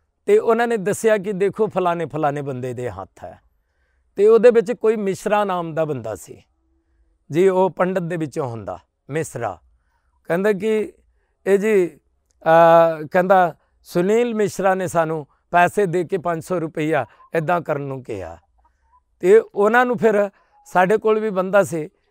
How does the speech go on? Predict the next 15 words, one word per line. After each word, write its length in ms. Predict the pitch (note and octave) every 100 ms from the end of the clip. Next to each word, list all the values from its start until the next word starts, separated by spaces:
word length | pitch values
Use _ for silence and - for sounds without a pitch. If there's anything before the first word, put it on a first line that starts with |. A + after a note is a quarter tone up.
| _ _
ਤੇ 200 | F#3+ F#3+
ਅਸੀਂ 180 | D#3+ G#3
ਉਹਨਾਂ 240 | G3 F#3+ A3
ਨੂੰ 200 | G#3+ E3
ਕਿਹਾ 280 | F#3+ F#3
ਕਿ 220 | G#3 A3+ A3+
ਆ 120 | G#3+
ਬਈ 220 | G3 G3
ਸੁਨੀਲ 400 | - F3 F#3+ G3
ਮਿਸ਼ਰਾ 400 | F3+ D#3+ E3 F#3
ਨੂੰ 120 | G3
ਸਮਝਾ 380 | - D3 D3 D#3+
ਦਿਓ 200 | D#3+ G#3 _ _ _ _ _ - -
ਕਿ 100 | D#3+
ਬਈ 180 | F3